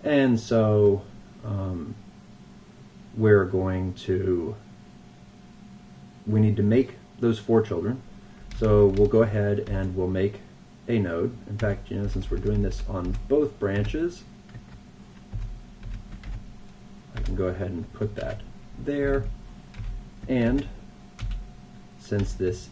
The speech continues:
n is going to be returned on both branches, we can go ahead and return n. So the only difference here really is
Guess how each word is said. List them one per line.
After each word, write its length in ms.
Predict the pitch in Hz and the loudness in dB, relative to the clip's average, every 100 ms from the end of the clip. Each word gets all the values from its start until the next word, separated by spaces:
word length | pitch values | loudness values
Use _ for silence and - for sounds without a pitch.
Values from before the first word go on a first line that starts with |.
| 131 | -2
n 300 | 139 120 101 | 0 2 0
is 140 | 90 | -2
going 300 | - 92 92 | -2 -2 -2
to 120 | - 87 | -2 -2
be 320 | 90 90 95 - - 98 | 0 -2 -4 -6 -8 -6
returned 680 | 92 - 151 123 113 113 - | -6 -2 0 4 4 2 -2
on 180 | 98 92 | -4 -4
both 260 | 85 87 - | -4 -6 -6
branches, 540 | - 76 - 143 156 - - - - - - - - - - - - - - - - - - | -6 -6 -6 -6 -6 -6 -12 -18 -18 -20 -20 -20 -20 -16 -14 -14 -12 -12 -10 -6 -6 -6 -6
we 80 | - | -8
can 160 | - | -6
go 100 | 92 | -4
ahead 240 | 98 - 104 | -4 -4 -6
and 140 | 92 | -6
return 560 | 92 - - 131 117 110 | -6 -4 -2 0 0 0
n. 360 | 104 95 101 110 - - - - - - - - - - - - - - - - 101 - - - - - - - - - | -2 -2 -2 -4 -10 -20 -20 -20 -10 -6 -4 -2 -4 -4 -8 -6 -8 -10 -10 -10 -10 -12 -10 -12 -16 -20 -16 -16 -14 -4
So 160 | 131 120 | 2 6
the 140 | 123 | 8
only 200 | 127 110 | 6 4
difference 460 | 110 170 147 107 110 | 2 0 2 0 2
here 220 | 104 95 | 2 2
really 400 | 95 92 95 117 - - - - - - - - | 2 0 0 -2 -4 -10 -10 -14 -18 -20 -20 -2
is 680 | 117 110 107 104 101 - | 2 4 4 4 2 -2